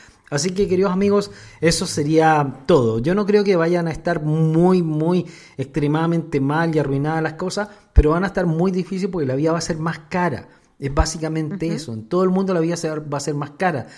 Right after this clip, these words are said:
Speaker 1: La escasez se va a reflejar en que hay personas que van a poder comprar ciertas cosas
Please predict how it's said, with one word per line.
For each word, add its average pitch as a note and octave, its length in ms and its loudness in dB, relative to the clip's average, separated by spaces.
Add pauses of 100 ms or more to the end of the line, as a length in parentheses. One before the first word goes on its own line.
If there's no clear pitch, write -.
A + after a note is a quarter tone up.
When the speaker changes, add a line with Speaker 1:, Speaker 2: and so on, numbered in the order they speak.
(220)
Speaker 1:
La C#3 100 -2
escasez D#3 380 -4
se G#3 140 -2
va F#3 80 2
a - 20 2
reflejar G3 480 0
en C3 140 -4
que F3 80 -4
hay F3 80 -2
personas F#3 460 -6
que D#3 100 -4
van E3 160 -2
a D#3+ 60 -4
poder F3 200 -4
comprar G3 460 0
ciertas A3+ 300 -8
cosas G#3 400 -6